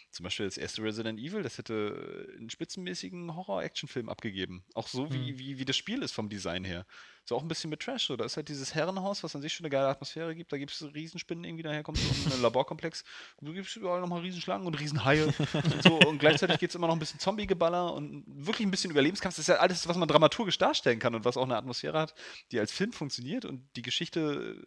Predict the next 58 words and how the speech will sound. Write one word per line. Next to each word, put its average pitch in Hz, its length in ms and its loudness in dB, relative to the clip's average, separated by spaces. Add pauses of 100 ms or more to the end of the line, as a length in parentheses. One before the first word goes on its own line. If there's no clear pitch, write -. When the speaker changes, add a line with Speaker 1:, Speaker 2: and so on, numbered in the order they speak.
Speaker 1:
ist - 140 -4
ja - 100 0
auch 104 120 -6
so 117 200 -2
schon 135 540 -6
filmisch 139 300 -4
erzählt. 139 420 0 (1200)
Und 107 100 -6
ich 98 60 -10
verstehe 113 240 -2
das 156 100 -4
dann 143 120 -6
immer 110 180 -6
nicht, - 240 -8
warum 98 240 -8
sie 95 160 -10
sich 92 160 -10
da 92 140 -4
nicht, - 300 -12
äh, - 340 -10 (280)
vernünftig - 380 -12
dran 90 160 -8
halten 104 240 -10
können. 98 180 -12 (280)
Und 104 80 -6
wie 117 40 0
gesagt, 165 260 4
dann 110 140 0
gibt's - 200 -8
halt 160 160 -4
wieder 147 200 -4
eben 143 140 -8
diese 139 180 -10
dankbaren 147 340 -6
Sachen 160 280 -8
wie, 143 300 -10
wie 135 100 -10
Deus 160 240 -10
Ex. - 260 -18 (560)
So, 95 180 -8
wo 98 60 -4
du 95 100 -2
halt 104 120 -6
viel - 180 -8
draus 95 240 -8
machen 95 180 -12
kannst, - 220 -12
wenn 98 80 -6
du 92 80 -6
dich - 140 -14
einfach 98 260 -12
nur 98 180 -8
ein 98 100 -12
paar, 98 220 -8 (240)
also 95 140 -8
du - 100 -10
kannst - 200 -4
ja, - 120 2